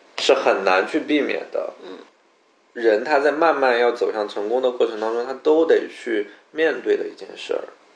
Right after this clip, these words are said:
Speaker 1: 其实这是一个很难去做选择的东西，就是我们希望他保持初心，能够带给我们最初最原始的那个感动，九连的这个东西。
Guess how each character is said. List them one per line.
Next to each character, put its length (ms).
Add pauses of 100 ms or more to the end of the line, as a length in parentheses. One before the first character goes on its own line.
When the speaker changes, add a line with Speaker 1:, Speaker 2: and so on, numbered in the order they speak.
(280)
Speaker 1:
其 200
实 140
这 200
是 200
一 120
个 160
很 300
难 220
去 200
做 180
选 200 (120)
择 120
的 160
东 220
西， 200
就 120
是 200 (680)
我 160
们 140
希 200
望 160
他 100
保 380
持 320
初 300
心， 540
能 160
够 80
带 200
给 80
我 100
们 240
最 240
初 320
最 180
原 320
始 180
的 160
那 60
个 120
感 380
动， 300 (220)
九 220
连 240
的 100
这 80
个 100
东 260
西。 240